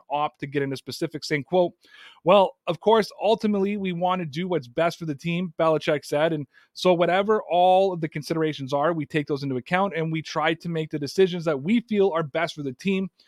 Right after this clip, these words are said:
There are multiple considerations, uh, to be made, but in the end, the decisions are the ones that we feel are best." It's not surprising that the Belichick wouldn't give an answer, but the Patriots have some options across the line,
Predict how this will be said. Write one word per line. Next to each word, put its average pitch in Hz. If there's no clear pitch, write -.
There 170
are 175
multiple 196
considerations, 151
uh, 143
to 139
be 135
made, 175
but 147
in 151
the 147
end, 180
the 165
decisions 190
are 156
the 143
ones 160
that 131
we 143
feel 143
are 127
best." 120
It's -
not 165
surprising 170
that 170
the 147
Belichick 165
wouldn't 165
give 165
an 156
answer, 202
but 185
the 170
Patriots 208
have 202
some 190
options 170
across 160
the 151
line, 156